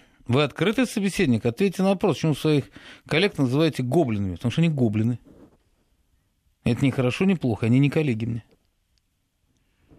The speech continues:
Они люди, ну, нет, гоблин не в негативном плане, это как персонаж.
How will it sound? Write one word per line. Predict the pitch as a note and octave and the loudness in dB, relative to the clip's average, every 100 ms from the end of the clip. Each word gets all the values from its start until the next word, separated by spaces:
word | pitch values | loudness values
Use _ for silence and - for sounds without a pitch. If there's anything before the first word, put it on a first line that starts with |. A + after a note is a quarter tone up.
| _ _ _ _ - _ _ _ _ _ _ | _ _ _ _ -20 _ _ _ _ _ _
Они | A2+ C#3+ G3+ C3 | 0 2 2 2
люди, | A#2+ G#3 F#3+ | 2 2 2
ну, | A2 A#2 B2+ | 0 0 2
нет, | C3+ F#2 | 0 0
гоблин | F#2+ D3+ E3 D#3+ | -2 0 2 2
не | D#3+ | 4
в | D#3+ | 2
негативном | D#3+ G3 - D3+ G#2+ | 2 0 0 0 0
плане, | C#3+ B2+ F2+ - | 0 -2 -4 -10
это | G2 A#2 | -8 -6
как | - A#2 | -4 -4
персонаж. | - B2 - F3+ A#2+ | -4 -4 -2 -2 -2